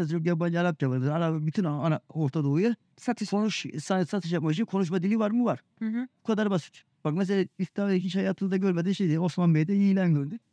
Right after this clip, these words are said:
Speaker 1: Türkçe tercüman aranıyor.
Speaker 2: Tercüman.
Speaker 1: Yani Türkçe. Evet. Alay konusu oldu yani biz.
Speaker 2: Burada Türkçe tercüman aranıyor
Speaker 1: Evet.
Speaker 2: diye. Yani
Speaker 1: Yani
Speaker 2: sebebi neydi?
Speaker 1: o da
Speaker 2: Olay
Speaker 1: bir-
Speaker 2: neydi?
Speaker 1: Şimdi olay niye,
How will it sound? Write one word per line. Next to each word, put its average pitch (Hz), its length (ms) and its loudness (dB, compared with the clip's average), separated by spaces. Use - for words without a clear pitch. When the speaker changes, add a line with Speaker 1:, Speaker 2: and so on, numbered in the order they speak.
Speaker 1:
Türkçe 220 460 2
tercüman 175 440 2
aranıyor. 117 380 -2
Speaker 2:
Tercüman. 220 580 2
Speaker 1:
Yani 143 180 0
Türkçe. 143 380 0
Evet. 139 200 0
Alay 151 240 2
konusu 120 320 2
oldu 107 140 0
yani 104 180 -10
biz. 113 220 -12
Speaker 2:
Burada 262 240 0
Türkçe 277 400 -2
tercüman 226 480 2
aranıyor 175 500 0
Speaker 1:
Evet. 113 100 -6
Speaker 2:
diye. 170 360 -2
Yani 214 220 2
Speaker 1:
Yani 196 200 4
Speaker 2:
sebebi 277 320 0
neydi? 277 180 2
Speaker 1:
o 214 100 -2
da 233 60 0
Speaker 2:
Olay 294 140 2
Speaker 1:
bir- 269 60 0
Speaker 2:
neydi? 240 440 0
Speaker 1:
Şimdi 156 140 -4
olay 190 280 2
niye, 247 240 4